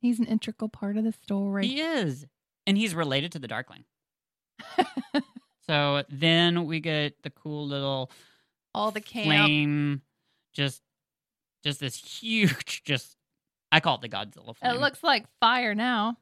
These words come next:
Speaker 1: But
Speaker 2: Yep.
Speaker 1: yeah, like, the whole entire camp is <laughs> outside. Like, what is going on?
Speaker 2: And then we see that
Speaker 1: On
Speaker 2: it says A-
Speaker 1: April twenty-third.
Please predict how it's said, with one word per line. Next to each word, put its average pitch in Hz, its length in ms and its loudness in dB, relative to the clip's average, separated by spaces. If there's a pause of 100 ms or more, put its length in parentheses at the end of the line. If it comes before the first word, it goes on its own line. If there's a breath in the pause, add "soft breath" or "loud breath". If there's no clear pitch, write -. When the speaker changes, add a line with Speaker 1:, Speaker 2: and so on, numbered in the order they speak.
Speaker 1:
But - 200 4
Speaker 2:
Yep. 285 100 4
Speaker 1:
yeah, 220 140 4
like, 208 240 -4
the 233 100 -2
whole 254 180 4
entire 233 420 2
camp 202 540 -2
is 196 420 -2
<laughs> - 180 4
outside. 214 800 2
Like, 202 140 -2 (140)
what 247 80 2
is 220 240 -2
going 208 320 0
on? 208 420 -2 (400)
Speaker 2:
And 151 100 2
then 147 120 4
we 143 100 4
see 139 240 -2
that 131 60 2
Speaker 1:
On - 260 2
Speaker 2:
it - 20 4
says 131 140 0 (140)
A- 143 160 4
Speaker 1:
April - 440 -14
twenty-third. 247 1200 -8